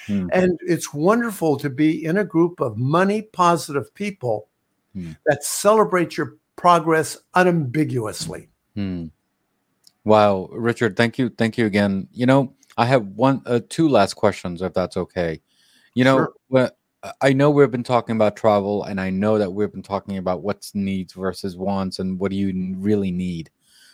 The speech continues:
Speaker 1: right? Um, but with all that circle, um, they also have to save money for kids to go to college, right?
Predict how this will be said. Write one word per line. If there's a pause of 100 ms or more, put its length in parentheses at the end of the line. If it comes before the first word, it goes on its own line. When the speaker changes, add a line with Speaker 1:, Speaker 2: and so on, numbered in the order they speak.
(140)
Speaker 1:
right? (480)
Um, (320)
but
with
all
that
circle, (1080)
um, (200)
they
also
have
to
save
money
for (120)
kids
to
go
to
college,
right?